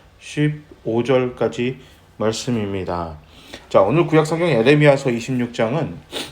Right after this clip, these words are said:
일 절은 이렇게 시작합니다. "유다 왕 요시야의 아들 여호야김이 통치 초기에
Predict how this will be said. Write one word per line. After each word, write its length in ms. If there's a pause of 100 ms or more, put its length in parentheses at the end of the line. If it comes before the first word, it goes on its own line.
일 160
절은 320
이렇게 240
시작합니다. 680 (120)
"유다 240
왕 460 (100)
요시야의 680
아들 500 (100)
여호야김이 1300 (460)
통치 460
초기에 1000